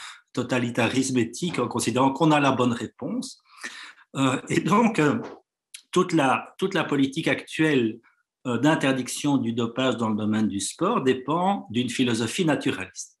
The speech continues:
Voilà. Alors maintenant, je, j'en viens à, je réponds directement à votre question, mais je crois que c'était important de faire ces, ces détours pour,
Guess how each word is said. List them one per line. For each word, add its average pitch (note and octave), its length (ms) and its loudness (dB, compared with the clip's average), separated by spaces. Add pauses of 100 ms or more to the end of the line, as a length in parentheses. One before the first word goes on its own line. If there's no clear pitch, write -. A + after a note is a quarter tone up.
Voilà. F2+ 160 -12 (520)
Alors E3 100 2
maintenant, G3 200 6
je, - 220 -2
j'en - 140 4
viens D#3 220 2
à, B2+ 200 0
je A2+ 100 0
réponds C#3+ 300 2
directement B2 540 0
à A2 40 0
votre G#2 300 -10
question, F3 420 0
mais C#3+ 120 0
je - 60 -10
crois B2+ 180 -6
que A#2 40 -6
c'était A#2 240 -6
important A#2+ 400 -8
de A#2 60 -4
faire A#2 200 -6
ces, - 280 -6
ces - 180 -6
détours G#2 340 -4
pour, A2+ 140 -12